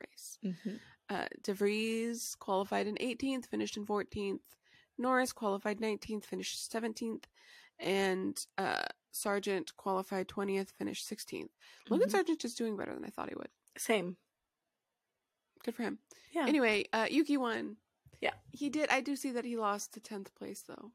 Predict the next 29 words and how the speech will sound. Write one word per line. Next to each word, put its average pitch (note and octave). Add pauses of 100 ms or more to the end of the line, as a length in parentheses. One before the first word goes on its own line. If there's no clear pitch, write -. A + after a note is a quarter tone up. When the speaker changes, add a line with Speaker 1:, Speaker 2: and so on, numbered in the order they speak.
(100)
Speaker 1:
which -
is A#3
sad. G#3+ (1200)
'Cause A3+
they A#3+
were A#3+
kind A#3+
of A#3+
showing G#3+
the G3+
Magnussen F#3+
versus G3
Tsunoda F#3
battle F3+ (200)
Speaker 2:
Mm-hmm. F#3 (800)
Speaker 1:
for G3+
that F3
whole F#3+
last F3
stint, F3+
too. G3 (320)
Speaker 2:
Yeah. F#3+ (920)
Speaker 1:
But G3+
those B3+
cars G4
are G#4+
hard C4
to C#4
distinguish A3